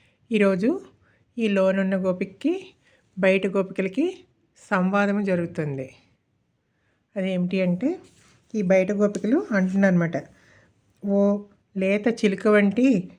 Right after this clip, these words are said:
కంఠమాధుర్యం కలదానా, ఇంకనూ నిద్రించుచున్నావా? ఇది ఏమి?" అంటే లోని గోపిక, "పూర్ణులకు ఓ గోపికలారా, చీకాకు కలుగునట్లు జిల్లుమని పిలువకడు, ఇదిగో వచ్చుచున్నాను."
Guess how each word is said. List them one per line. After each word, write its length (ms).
కంఠమాధుర్యం 720
కలదానా, 580
ఇంకనూ 420
నిద్రించుచున్నావా? 1080
ఇది 160
ఏమి?" 520
అంటే 300
లోని 320
గోపిక, 540
"పూర్ణులకు 420
ఓ 180
గోపికలారా, 680
చీకాకు 400
కలుగునట్లు 520
జిల్లుమని 560
పిలువకడు, 600
ఇదిగో 300
వచ్చుచున్నాను." 720